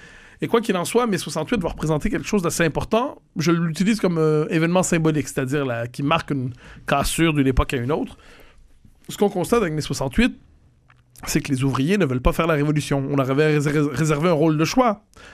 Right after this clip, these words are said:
dans la théorie révolutionnaire. Ils étaient la chair à canon révolutionnaire.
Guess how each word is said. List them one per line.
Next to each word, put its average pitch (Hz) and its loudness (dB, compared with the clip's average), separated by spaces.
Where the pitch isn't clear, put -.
dans 147 -4
la 143 -2
théorie 147 2
révolutionnaire. 143 2
Ils 139 -2
étaient 170 2
la 160 2
chair 196 6
à 165 2
canon 170 4
révolutionnaire. 160 4